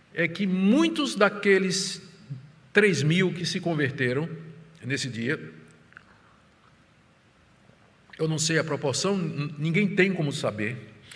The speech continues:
mas uma proporção desses três mil aqui não eram habitantes de Jerusalém.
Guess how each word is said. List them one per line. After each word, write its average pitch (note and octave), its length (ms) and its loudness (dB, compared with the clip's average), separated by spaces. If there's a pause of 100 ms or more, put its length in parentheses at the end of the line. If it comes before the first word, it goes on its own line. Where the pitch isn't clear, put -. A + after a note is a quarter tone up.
(240)
mas G3+ 220 4
uma E4 220 2
proporção G3+ 680 2
desses G3 400 2
três F#3+ 260 2
mil F#3 400 0
aqui C#3 440 -4
não A3+ 360 2
eram G3+ 260 4
habitantes E3+ 560 -2
de E3+ 120 -2
Jerusalém. D#3 560 -2